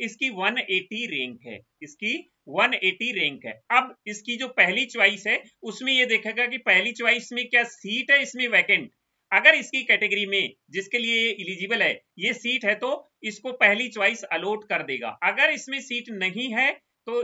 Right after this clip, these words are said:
इसको छोड़ देगा और नेक्स्ट चॉइस पे आ जाएगा। अगर इसमें सीट अवेलेबल है, जिसके लिए ये एलिजिबल है, जैसे मान लो इसकी कैटेगरी में सीट अवेलेबल है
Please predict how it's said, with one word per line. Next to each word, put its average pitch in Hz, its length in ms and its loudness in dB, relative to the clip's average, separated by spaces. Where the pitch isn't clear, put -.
इसको 226 520 -8
छोड़ 208 300 -2
देगा 240 260 4
और 247 240 4
नेक्स्ट 214 400 4
चॉइस 165 360 -4
पे 226 120 -2
आ 147 180 -2
जाएगा। 123 300 -4
अगर 240 280 6
इसमें 262 400 -6
सीट 240 340 -6
अवेलेबल 208 480 0
है, 170 180 0
जिसके 214 280 -2
लिए 233 180 2
ये 226 160 6
एलिजिबल 202 480 -2
है, 180 180 2
जैसे 196 240 -2
मान 208 180 2
लो 226 120 -2
इसकी 214 220 -6
कैटेगरी 196 360 0
में 220 120 -6
सीट 214 260 -8
अवेलेबल 190 380 0
है 180 240 -2